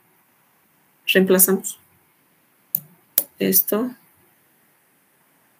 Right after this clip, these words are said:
Y de aquí es lo propio, si ustedes gustan, le copian todito esto como yo le he copiado aquí. O directamente le podían poner cero punto cero seis,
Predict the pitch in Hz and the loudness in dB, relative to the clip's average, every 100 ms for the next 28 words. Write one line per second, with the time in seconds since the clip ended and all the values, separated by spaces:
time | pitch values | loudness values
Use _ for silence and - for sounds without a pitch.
0 | - 214 214 202 226 196 190 196 190 185 | -8 -2 0 0 0 0 0 0 2 2
1 | 185 185 180 180 175 185 - - 233 190 | 2 0 0 2 0 -2 -8 -8 0 0
2 | 185 185 180 - 180 - 175 175 180 170 | 0 -2 -4 -2 -4 -2 -2 -2 -4 -4
3 | 185 185 175 175 - - 190 170 - - | -4 -2 -2 -4 -6 -8 -4 -2 -2 -4
4 | - - 180 175 175 180 214 226 - _ | -10 -6 -4 -4 -6 -6 -6 -6 -8 _
5 | - 196 202 185 - - 165 160 175 180 | -4 0 2 2 2 -2 -2 -2 -2 -2
6 | 160 - 160 160 165 - 165 175 190 - | -2 -4 -2 -2 -4 -6 -4 -2 0 0
7 | 175 170 170 - 165 170 190 185 165 - | 2 0 -2 -8 -10 -6 -4 -4 -2 -2
8 | - 175 - - | -2 -4 -6 -14